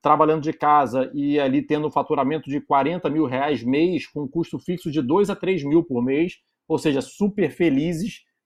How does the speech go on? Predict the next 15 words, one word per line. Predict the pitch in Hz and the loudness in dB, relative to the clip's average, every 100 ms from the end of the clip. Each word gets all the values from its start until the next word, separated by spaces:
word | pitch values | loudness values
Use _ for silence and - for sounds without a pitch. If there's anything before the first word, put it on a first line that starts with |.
| _ | _
É, | 143 143 143 | -4 0 0
pessoas | 143 160 180 185 | 0 -2 2 2
que | - 180 | 2 -4
vieram | 160 170 208 196 | 2 2 4 2
de | 139 | 4
outros | 208 214 | 2 2
mercados, | 196 156 156 185 180 | -2 -2 4 2 2
isso | 175 | -2
é, | 170 | -4
isso | 156 180 | -4 -2
é | |
legal | 156 135 180 | 0 2 0
de | - | 2
falar, | 143 151 | 2 2
porque | 165 151 - 156 | 0 -6 -2 -2